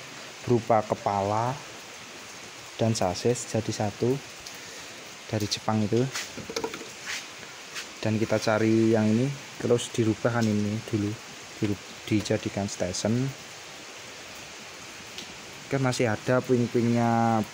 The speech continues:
pick up dulu, apa, orisinilannya, potongannya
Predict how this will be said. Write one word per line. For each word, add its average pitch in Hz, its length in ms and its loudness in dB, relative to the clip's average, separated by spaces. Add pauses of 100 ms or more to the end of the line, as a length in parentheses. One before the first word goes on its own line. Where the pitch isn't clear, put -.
(160)
pick - 220 -2
up 107 100 2 (140)
dulu, 110 260 2 (400)
apa, 110 160 -4 (1300)
orisinilannya, 117 1040 4 (320)
potongannya 113 720 2